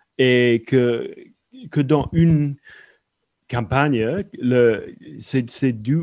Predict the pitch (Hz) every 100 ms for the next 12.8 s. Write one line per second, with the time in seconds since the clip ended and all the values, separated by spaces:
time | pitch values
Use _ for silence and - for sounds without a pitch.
0 | 151 127 113 151 143 110 120 120 113 110
1 | - - 139 123 120 107 - 113 101 107
2 | - 117 - 143 - 131 120 113 - 117
3 | 156 156 143 185 160 131 - 123 - 107
4 | 90 - 95 - 104 101 - 107 101 98
5 | 95 95 - - 95 98 92 _ 95 95
6 | 92 - - 185 - 151 151 156 156 175
7 | 214 - 175 147 139 135 123 - - -
8 | - - 143 151 156 143 143 139 - 123
9 | 117 - 117 - 120 127 113 143 135 123
10 | 120 107 104 101 98 92 - - 139 113
11 | 110 101 - - - - - _ _ -
12 | - 123 110 107 110 107 90 98